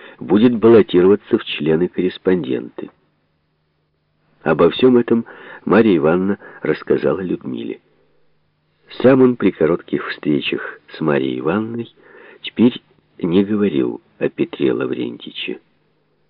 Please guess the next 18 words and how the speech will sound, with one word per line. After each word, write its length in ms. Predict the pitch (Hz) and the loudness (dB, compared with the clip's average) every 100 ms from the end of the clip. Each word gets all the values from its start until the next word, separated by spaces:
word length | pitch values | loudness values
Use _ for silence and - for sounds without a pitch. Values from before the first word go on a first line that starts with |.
| _ _ _ _ _ _ _ _ _ _ _ _ _ _ _ _ _ _ _ | _ _ _ _ _ _ _ _ _ _ _ _ _ _ _ _ _ _ _
Деловые 520 | - 90 127 180 214 | -2 4 6 8 6
волнения, 840 | 107 80 71 90 123 123 117 117 - _ _ | 4 2 2 2 2 0 -4 -10 -16 _ _
заседания, 840 | - 78 - - 80 92 92 92 - - - - _ | -6 -4 -4 0 2 2 0 -4 -8 -20 -20 -20 _
поездки 800 | 90 71 85 - - - - - - - - - | 2 4 2 0 -12 -14 -14 -14 -20 -20 -20 -2
не 120 | 87 | 4
могли 380 | 110 113 120 175 | 6 6 6 6
заглушить 640 | 151 131 123 - 151 156 - | 6 4 2 4 0 0 2
его 180 | 113 | 2
постоянной 760 | 123 - - 90 127 147 147 127 - | 2 -2 2 4 6 4 2 0 -6
тоски. 580 | 107 - - - - - _ _ _ _ _ _ _ _ _ _ | -12 -12 -20 -18 -18 -20 _ _ _ _ _ _ _ _ _ _
Ему 220 | - 110 | 0 0
всё 220 | 123 - 98 | 0 0 2
время 280 | 110 131 | 4 4
хотелось 540 | 123 92 - 104 107 - | 2 -4 -6 -8 -8 -8
её 220 | 78 82 | -6 -6
видеть. 560 | 78 64 55 - _ _ _ _ _ _ _ _ _ _ _ _ _ _ _ _ _ _ - | -6 -8 -8 -14 _ _ _ _ _ _ _ _ _ _ _ _ _ _ _ _ _ _ 0
Людмила 440 | 95 85 101 104 | 2 4 4 4
Николаевна 600 | 95 95 101 131 95 64 | 2 2 2 2 -2 -6